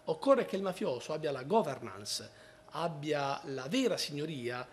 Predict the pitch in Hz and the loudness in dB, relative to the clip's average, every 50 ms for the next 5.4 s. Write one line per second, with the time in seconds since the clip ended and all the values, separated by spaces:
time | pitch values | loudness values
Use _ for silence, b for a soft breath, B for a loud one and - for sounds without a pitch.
0 | - - - - - - - 156 143 139 131 123 131 127 123 - - 147 143 - | -20 -20 -16 -12 -10 -6 -4 -2 -2 -2 -2 -2 -4 -6 -6 -8 -8 -10 -6 -2
1 | 180 175 170 - 151 139 - 175 147 131 127 139 139 - 247 226 - - 135 113 | -2 -2 -2 -2 -6 -4 -2 -2 -2 -2 -2 -6 -4 -4 -4 -4 -2 -4 -4 -4
2 | 123 131 - - - 196 185 190 269 262 220 - 170 - - 226 220 190 175 165 | -4 -8 -10 -8 -6 -6 -4 -2 -2 -2 -2 -2 -4 -4 -4 -4 -2 0 0 0
3 | 156 147 139 147 143 - 202 214 202 190 175 - - 196 170 123 113 113 117 127 | 0 0 -2 -4 -4 -2 -2 -2 0 0 -2 0 0 0 0 0 -4 -4 -6 -6
4 | 143 156 B B B B B B B - 156 170 196 254 247 240 - - 233 - | -6 -8 B B B B B B B -4 0 2 2 2 2 0 0 0 0 0
5 | - 135 113 113 123 131 156 - | 0 0 -2 -2 -2 -4 -6 -8